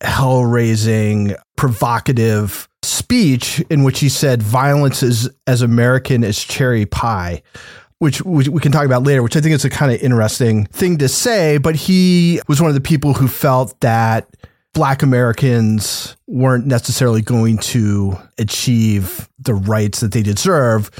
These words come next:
without violence. And that's sort of what he became associated with. And as I'm sure we'll talk about, that kind of had him labeled by, especially the federal government,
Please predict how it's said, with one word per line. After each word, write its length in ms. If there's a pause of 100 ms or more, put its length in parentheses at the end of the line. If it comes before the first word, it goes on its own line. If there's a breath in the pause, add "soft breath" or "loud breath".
(340 loud breath)
without 440
violence. 880 (160)
And 240
that's 460 (200)
sort 260
of 140
what 200
he 520 (280)
became 280
associated 520
with. 240
And 100
as 180
I'm 100
sure 180
we'll 120
talk 360
about, 520 (120)
that 240
kind 360
of 120
had 420
him 320
labeled 880 (180)
by, 800 (200)
especially 380
the 100
federal 320
government, 580